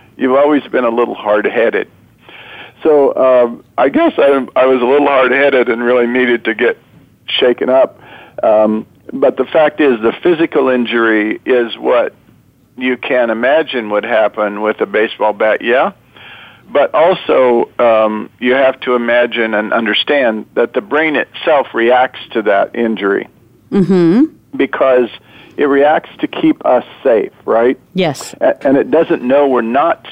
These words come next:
Speaker 1: safe. And so if some of our listeners have gone through,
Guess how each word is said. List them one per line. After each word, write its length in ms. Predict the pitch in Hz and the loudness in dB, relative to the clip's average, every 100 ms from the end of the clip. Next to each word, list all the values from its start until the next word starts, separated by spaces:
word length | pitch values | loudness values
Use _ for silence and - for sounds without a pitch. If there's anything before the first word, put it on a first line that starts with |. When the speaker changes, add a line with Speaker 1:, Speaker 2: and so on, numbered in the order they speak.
| - | -2
Speaker 1:
safe. 300 | 104 107 - | 0 0 0
And 160 | 117 117 | -2 -2
so 320 | - 127 120 - - - - | 0 2 2 -2 -14 -18 -8
if 100 | 127 | -4
some 160 | - 160 | 0 0
of 120 | 131 | 2
our 100 | 127 | 0
listeners 520 | 117 151 - 135 123 110 | 2 0 -2 -4 -2 -2
have 160 | 113 | -4
gone 300 | - 127 123 | 0 0 0
through, 500 | 120 - 123 113 110 | -4 -2 0 2 -2